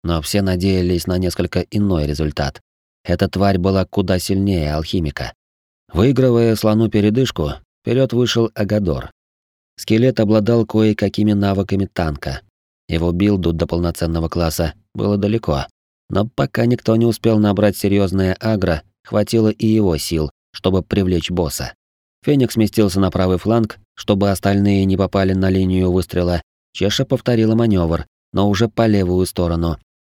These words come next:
Грин и Кот отступили, сосредоточившись на усилении слона. Сум занималась тем же в отношении своего скелета. Пусть до настоящей поддержки ей далеко, кое-что она могла сделать для своего защитника.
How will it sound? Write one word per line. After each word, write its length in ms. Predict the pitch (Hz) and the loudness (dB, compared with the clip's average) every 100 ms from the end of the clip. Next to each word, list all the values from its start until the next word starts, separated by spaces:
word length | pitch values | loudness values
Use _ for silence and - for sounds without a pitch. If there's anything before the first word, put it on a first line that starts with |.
| - | -4
Грин 320 | 98 101 95 | 0 2 0
и 40 | |
Кот 260 | 92 104 101 | 2 0 0
отступили, 640 | - - - 98 110 110 113 _ _ | -6 -6 -4 -2 0 0 0 _ _
сосредоточившись 880 | - 104 104 98 104 101 104 - 98 | -6 -4 0 0 0 0 -2 -2 -2
на 120 | 101 | 0
усилении 540 | 98 95 98 95 92 92 | 0 0 0 0 0 -2
слона. 460 | - 92 85 65 - _ _ _ - | 0 -2 -2 -4 -10 _ _ _ -12
Сум 300 | - 120 101 | 0 2 2
занималась 540 | 87 90 90 92 87 | 2 2 2 0 -2
тем 240 | - 104 92 | 0 0 2
же 100 | 87 | 0
в 80 | |
отношении 560 | 87 98 90 101 95 92 | 0 0 0 0 2 0
своего 400 | 90 95 92 90 | 0 -2 0 0
скелета. 540 | - 98 95 78 78 - _ _ _ | -2 0 0 0 -4 -8 _ _ _
Пусть 260 | - 135 113 | -2 0 0
до 180 | 110 101 | 0 2
настоящей 540 | 104 - 104 101 - | 0 2 2 2 0
поддержки 580 | 101 101 95 104 90 - | -2 -2 0 0 0 -2
ей 220 | 98 98 | 0 0
далеко, 480 | 92 95 92 120 104 - _ _ | 0 -2 0 0 -2 -4 _ _
кое-что 480 | - 110 110 - 117 120 | -2 0 0 0 -2 0
она 180 | 107 | 0
могла 360 | 107 110 113 95 | 2 2 2 0
сделать 340 | 80 90 87 | -2 -2 0
для 160 | 85 87 | 0 -2
своего 360 | - 87 87 85 | 0 -2 0 0
защитника. 720 | 90 - 87 80 76 69 | -2 -2 -4 -4 -6 -8